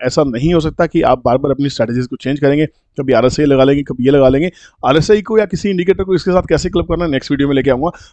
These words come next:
But यहाँ समझ लीजिए, जो रूल book है, पहली बात है आपको lot size change नहीं करने, एक lot पे काम कर रहे हैं, एक lot को चार lot में नहीं करना, क्योंकि कभी profit एक lot पे हुआ, loss चार lot पे हुआ, तो आपको तकलीफ होगी। आपका stock market से जो confidence है वो खत्म हो जाएगा। आपके लॉट sizes को change नहीं करना,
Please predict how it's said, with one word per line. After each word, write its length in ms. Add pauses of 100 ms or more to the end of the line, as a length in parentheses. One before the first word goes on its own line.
(120)
But 100
यहाँ 240
समझ 320
लीजिए, 200
जो 140
रूल 300
book 180
है, 100
पहली 320
बात 200
है 60
आपको 160
lot 240
size 220
change 220
नहीं 120
करने, 260 (420)
एक 120
lot 160
पे 80
काम 180
कर 120
रहे 100
हैं, 80
एक 180
lot 120
को 80
चार 220
lot 200
में 80
नहीं 140
करना, 200
क्योंकि 220
कभी 180
profit 340
एक 120
lot 160
पे 60
हुआ, 120
loss 280
चार 160
lot 180
पे 60
हुआ, 140
तो 100
आपको 220
तकलीफ 340
होगी। 160 (400)
आपका 300
stock 280
market 220
से 240 (320)
जो 80 (120)
confidence 320
है 100
वो 60
खत्म 120
हो 80
जाएगा। 220 (340)
आपके 360
लॉट 260
sizes 280
को 100
change 200
नहीं 120
करना, 260